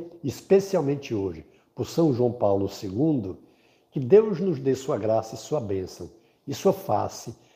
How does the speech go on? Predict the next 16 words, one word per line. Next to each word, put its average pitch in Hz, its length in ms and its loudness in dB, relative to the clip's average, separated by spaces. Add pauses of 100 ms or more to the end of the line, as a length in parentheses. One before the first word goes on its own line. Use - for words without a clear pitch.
(140)
resplandeça 131 680 2
sobre 95 320 -6
nós. - 480 -12 (520)
Abençoe-nos 98 1000 0
o 107 80 -2
Deus 151 440 4
Todo-Poderoso, 131 960 0 (260)
o 139 100 -10
Pai, 87 500 2 (340)
e 127 120 0
o 147 60 4
Filho, 87 500 -8 (280)
e 104 120 -2
o 104 60 2
Espírito 113 540 -4
Santo. - 600 -12